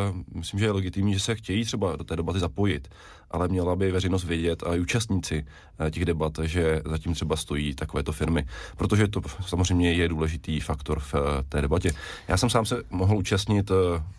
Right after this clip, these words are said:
konference, kterou pořádal pan poslanec Skopeček. A byl tam například i Tomáš Pojar a další odborníci. A myslím, že ta debata byla velmi věcná, nebyla tam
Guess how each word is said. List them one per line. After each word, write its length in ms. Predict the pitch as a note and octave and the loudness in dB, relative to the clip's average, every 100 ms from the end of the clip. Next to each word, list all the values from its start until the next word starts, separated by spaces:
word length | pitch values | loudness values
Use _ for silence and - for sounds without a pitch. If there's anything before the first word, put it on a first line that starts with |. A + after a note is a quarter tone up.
| - | -8
konference, 500 | - F2+ G2+ G2 F#2+ | -2 0 0 0 0
kterou 180 | - D#2 | -4 -4
pořádal 360 | - E2 D#2+ | -2 0 0
pan 160 | F2 F2 | 0 -2
poslanec 260 | - F2+ D#2 | -2 -2 -2
Skopeček. 560 | - F#2 E2+ F2+ - - - - - - - | -2 -4 2 0 0 -12 -20 -18 -18 -18 -10
A 340 | - D2+ D2+ D2+ | -2 0 2 0
byl 200 | D#2 D#2+ | 0 0
tam 160 | D#2+ D#2+ | 2 2
například 440 | E2 D#2+ D2+ E2+ | 2 0 0 2
i 60 | E2 | 2
Tomáš 300 | D#2+ E2 E2 | 2 2 2
Pojar 340 | - E2+ E2 | 2 2 4
a 160 | E2 D#2+ | 2 2
další 300 | D2+ D2+ - | 0 -2 0
odborníci. 580 | E2 D#2+ E2+ E2 F2+ F2 - - - - - | 0 2 2 2 2 0 -2 -20 -20 -20 -12
A 80 | - | 0
myslím, 200 | D#2 E2 | 2 4
že 40 | E2+ | 4
ta 80 | |
debata 320 | G2 F2 F2+ G2+ | 4 4 2 4
byla 180 | G#2 | 4
velmi 240 | G2+ F#2 G#2+ | 2 0 2
věcná, 400 | F#2+ - C3+ F#2 | 0 0 0 2
nebyla 360 | D#2+ E2+ G#2 | 0 2 0
tam 320 | - F2+ F2 | 0 0 0